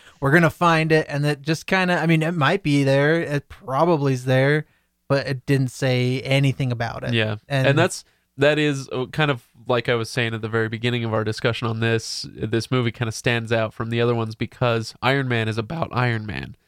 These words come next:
Speaker 3: Um,
Speaker 1: Yes.
Speaker 3: Spider-Man is about Spider-Man. Black Panther is about Wakanda. It, this is, it's a little bit different. It's a little bit out of the mold in that way, at least.
Speaker 2: Mm-hmm.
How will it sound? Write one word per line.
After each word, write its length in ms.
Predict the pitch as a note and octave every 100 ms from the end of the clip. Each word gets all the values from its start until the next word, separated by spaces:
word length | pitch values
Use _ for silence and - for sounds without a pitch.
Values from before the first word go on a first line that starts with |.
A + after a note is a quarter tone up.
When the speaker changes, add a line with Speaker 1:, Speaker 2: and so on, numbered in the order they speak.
| _ _ _ _ _ -
Speaker 3:
Um, 480 | A#2 A2+ G#2+ G#2+ A2
Speaker 1:
Yes. 20 | G#2+
Speaker 3:
Spider-Man 440 | G#2+ C3+ C#3 C3+ C3
is 80 | A#2+
about 220 | A#2+ A#2+
Spider-Man. 640 | - B2 B2 A#2 A2 G2 - _ _ _ _ _ _ -
Black 240 | C3+ C3+
Panther 420 | C#3+ C3+ C#3 D#3
is 200 | D3 B2
about 280 | B2 A#2+ A2+
Wakanda. 640 | A2+ - B2+ A#2 G2+ D2+ - _ _ -
It, 220 | C3+ C3
this 180 | D3 D#3
is, 260 | D#3 C3+
it's 340 | F#2+ C3+ B2 C3
a 60 |
little 180 | C3 C3
bit 180 | C3+ A#2+
different. 380 | C3 - B2+ G#2+
It's 140 | B2+
a 60 | B2
little 320 | A#2+ C#3+ D#3+
bit 180 | D3 C#3+
out 200 | B2 C3
of 80 | B2+
the 100 | A#2+
mold 380 | A#2 A#2 A#2 -
in 240 | - B2 A#2+
that 260 | B2 A#2+
way, 220 | A2+ A2
at 100 | A2
least. 560 | E2+ A#2+ A#2+ F2 - -
Speaker 2:
Mm-hmm. 340 | D#3+ C#3 A#2+